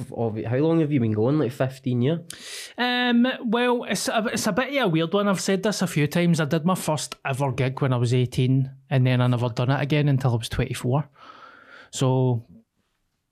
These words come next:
Speaker 2: from twenty-four to thirty-six, I still had a, I had a, a year break. I've took breaks.
Speaker 1: Mm-hmm.
Speaker 2: So,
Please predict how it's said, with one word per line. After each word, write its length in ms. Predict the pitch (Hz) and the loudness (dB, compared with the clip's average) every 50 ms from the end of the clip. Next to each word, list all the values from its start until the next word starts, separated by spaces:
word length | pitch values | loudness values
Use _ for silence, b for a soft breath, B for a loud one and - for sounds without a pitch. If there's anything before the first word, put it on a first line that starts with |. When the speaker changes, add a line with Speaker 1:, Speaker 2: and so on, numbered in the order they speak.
| _ - - | _ -10 -2
Speaker 2:
from 140 | - 139 | -2 -2
twenty-four 800 | 135 - - 151 143 120 147 135 - - 139 135 139 139 139 135 | 0 0 0 0 0 0 -2 -2 0 0 0 2 2 2 2 0
to 380 | 135 - - 135 131 131 127 123 | 0 0 0 2 2 4 2 0
thirty-six, 1160 | - - - 143 135 127 139 139 - - 160 151 - - - - - - - - - - - - - | -2 -2 -2 -2 -2 0 -2 -4 -2 -2 -4 -4 -4 -6 -8 -8 -6 -6 -6 -6 -8 -10 -10 -8 -6
I 80 | 135 | -4
still 300 | 131 - - 147 143 147 | -4 -2 0 0 2 2
had 120 | 131 147 135 | 2 2 0
a, 140 | 135 117 - - - - | 0 -2 -4 -12 -8 -4
I 160 | 160 143 131 | 0 0 2
had 140 | 139 135 151 | 2 2 0
a, 120 | 131 - - - - _ - - - _ - - - | -2 -2 -4 -10 -16 _ -16 -16 -16 _ -20 -8 -4
a 80 | 143 | -4
year 320 | 120 107 123 123 131 127 123 | -2 0 2 2 2 2 0
break. 760 | 113 120 123 127 131 143 - - - _ - - - - B B B B B B B B | 0 -2 0 0 0 -2 -4 -8 -16 _ -16 -16 -16 -16 B B B B B B B B
I've 120 | - 135 - | -6 -4 -2
took 200 | - 170 170 - | -2 -4 -2 -2
breaks. 720 | - 131 131 151 - - - - - - - - - - - _ _ - | -2 0 0 0 -2 -4 -8 -10 -8 -8 -8 -8 -10 -12 -16 _ _ -2
Speaker 1:
Mm-hmm. 280 | 127 113 120 117 104 | 0 0 2 0 -2
Speaker 2:
So, 440 | 98 - 135 123 120 120 120 120 117 | -2 -2 0 0 2 2 0 0 -2